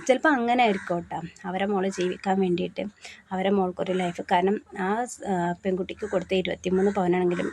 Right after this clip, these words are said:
അതിൽ നിന്ന് എടുത്ത പതിനഞ്ച് പവൻ എൻ്റെതാണ്. എന്നിട്ട് ആ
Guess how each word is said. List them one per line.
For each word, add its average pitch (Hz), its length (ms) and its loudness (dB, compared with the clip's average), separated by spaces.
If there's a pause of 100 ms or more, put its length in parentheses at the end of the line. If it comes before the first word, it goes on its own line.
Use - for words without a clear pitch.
(140)
അതിൽ 185 260 0
നിന്ന് 196 160 4
എടുത്ത 180 380 -4
പതിനഞ്ച് 185 480 0
പവൻ 180 260 0
എൻ്റെതാണ്. 180 500 -2 (920)
എന്നിട്ട് 208 320 2
ആ 196 140 0